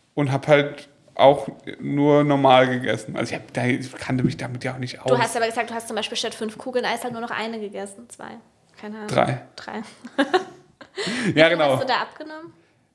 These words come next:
Speaker 1: Ähm, das ist schwer zu sagen, aber ich würde sagen, fünfzehn Kilo vielleicht. Ja. Ja, un-, ja, doch ungefähr.
Speaker 2: Aber da hast du dich ja auch, hast ja kein, auch kein, auch keine krasse Diät gemacht,
Speaker 1: Nee,
Speaker 2: sondern
Speaker 1: gar
Speaker 2: einfach
Speaker 1: nicht.
Speaker 2: Ja.
Speaker 1: Also wie gesagt, da,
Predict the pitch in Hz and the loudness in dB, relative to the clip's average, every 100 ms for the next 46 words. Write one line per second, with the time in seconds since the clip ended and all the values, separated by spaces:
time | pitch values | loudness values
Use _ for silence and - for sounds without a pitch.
0 | _ - 123 120 117 117 117 117 117 131 | _ 0 4 4 0 -4 -4 -4 -6 -8
1 | - - - - - 120 120 120 117 120 | -10 -14 -10 -10 -2 0 0 -6 0 4
2 | 131 131 120 - 127 123 123 127 - - | 4 4 2 0 -2 2 2 0 -6 -18
3 | _ _ - - - 127 - 135 123 143 | _ _ -20 -20 -10 -10 -8 -10 -6 -4
4 | 147 151 147 147 - - - - _ _ | -4 -4 -4 -6 -10 -20 -20 -20 _ _
5 | _ _ _ _ _ _ _ _ _ - | _ _ _ _ _ _ _ _ _ -4
6 | 127 120 127 131 131 123 120 120 120 - | 0 2 0 0 2 2 0 -4 -6 -6
7 | 123 247 247 233 - 226 226 233 240 247 | 0 2 2 0 -4 -6 -4 -2 -2 -4
8 | 220 208 226 - 220 226 208 240 - 247 | -8 -10 -10 -10 -10 -12 -8 -8 -8 -10
9 | 226 220 208 208 202 185 190 - 254 311 | -10 -10 -12 -12 -12 -12 -12 -12 -12 -12
10 | - 180 165 185 143 180 143 131 - - | 0 8 8 8 8 6 4 -2 -10 -20
11 | - - _ _ 147 151 185 151 | -20 -20 _ _ 4 6 6 8